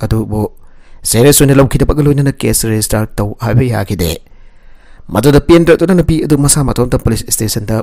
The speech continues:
ꯃꯩ ꯊꯥꯗꯨꯅ ꯁꯤꯅꯕ ꯍꯣꯠꯅꯔꯝꯈꯤꯕꯅꯤ꯫ ꯊꯧꯗꯣꯛ ꯑꯗꯨ ꯊꯣꯛꯄꯒꯤ ꯄꯥꯎ ꯍꯦꯛ ꯐꯪꯕꯒ ꯃꯍꯥꯛ ꯃꯁꯥ ꯌꯥꯎꯅ ꯄꯨꯂꯤꯁ ꯁ꯭ꯇꯦꯁꯟ ꯑꯗꯨꯗ ꯆꯠꯇꯨꯅ ꯌꯦꯡꯁꯤꯟꯈ꯭ꯔꯦ ꯑꯃꯗꯤ ꯃꯩꯅ ꯆꯥꯛꯄꯗꯒꯤ ꯁꯣꯛꯂꯕꯤ ꯅꯨꯄꯤ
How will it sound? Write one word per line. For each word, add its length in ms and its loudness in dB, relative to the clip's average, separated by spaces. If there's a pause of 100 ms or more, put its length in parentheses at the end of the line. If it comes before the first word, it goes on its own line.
(160)
ꯃꯩ 180 -2
ꯊꯥꯗꯨꯅ 380 -4
ꯁꯤꯅꯕ 400 -8
ꯍꯣꯠꯅꯔꯝꯈꯤꯕꯅꯤ꯫ 640 -4 (920)
ꯊꯧꯗꯣꯛ 300 4
ꯑꯗꯨ 160 4
ꯊꯣꯛꯄꯒꯤ 380 2
ꯄꯥꯎ 180 6
ꯍꯦꯛ 160 2
ꯐꯪꯕꯒ 380 0
ꯃꯍꯥꯛ 200 0
ꯃꯁꯥ 160 0 (180)
ꯌꯥꯎꯅ 240 0
ꯄꯨꯂꯤꯁ 340 -4
ꯁ꯭ꯇꯦꯁꯟ 360 -4
ꯑꯗꯨꯗ 260 -2 (1000)
ꯆꯠꯇꯨꯅ 340 2
ꯌꯦꯡꯁꯤꯟꯈ꯭ꯔꯦ 480 2
ꯑꯃꯗꯤ 220 0
ꯃꯩꯅ 260 0
ꯆꯥꯛꯄꯗꯒꯤ 440 -2
ꯁꯣꯛꯂꯕꯤ 320 0
ꯅꯨꯄꯤ 160 -6